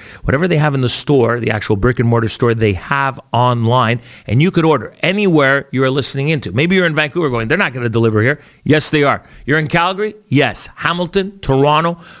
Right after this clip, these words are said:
wherever you live, you might live in a city whose Little Italy doesn't have the certain products that Berkichi gets. I'm telling you, I've seen products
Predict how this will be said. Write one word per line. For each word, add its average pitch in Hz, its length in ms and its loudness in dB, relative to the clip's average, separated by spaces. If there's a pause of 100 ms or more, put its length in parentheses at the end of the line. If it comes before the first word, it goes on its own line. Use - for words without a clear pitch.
(100)
wherever 185 480 4
you 196 220 2
live, 170 420 2
you 156 140 0
might 214 180 0
live 185 220 0
in 165 100 0
a 147 60 2
city 185 380 0
whose 143 220 0
Little 170 300 2
Italy 170 300 2
doesn't 170 320 -2
have 147 560 -2
the 120 100 2
certain 160 340 -2
products 147 420 0
that 123 140 0
Berkichi 123 520 -2
gets. 165 200 0
I'm 120 140 -2
telling 170 300 0
you, 117 240 0 (440)
I've 180 260 0
seen 202 340 -2
products 180 680 -2